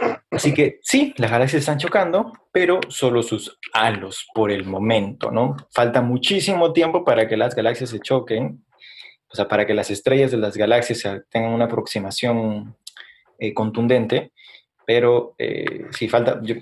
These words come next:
ninguno de nosotros va a verla y es probable que ni siquiera la humanidad esté viva para, <laughs> para ese entonces, ¿no? Bueno, y esas fueron las noticias que, que les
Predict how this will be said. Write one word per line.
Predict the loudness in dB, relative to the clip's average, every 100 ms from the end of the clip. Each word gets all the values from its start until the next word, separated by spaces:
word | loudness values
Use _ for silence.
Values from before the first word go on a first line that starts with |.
| -6
ninguno | -2 2 4 2
de |
nosotros | 2 0 2
va | 4
a |
verla | 4 4 2 2
y | 0
es | 0
probable | 0 2 0
que | -2
ni | -8
siquiera | -2 2 4
la |
humanidad | 2 0 -2 0
esté | 0 0 0
viva | 0 0
para, | -2 -4 -6
<laughs> | -4 0
para | 4 2
ese | 2 -4
entonces, | -2 -2 -4 -10 -10
¿no? | -14 _ _
Bueno, | 0 0 -4 -6
y | -2
esas | 0 0
fueron | 2 2
las | 2
noticias | -2 -4 -4 -4
que, | -4 -6 -6 -12 -8
que | -4
les | -2 -4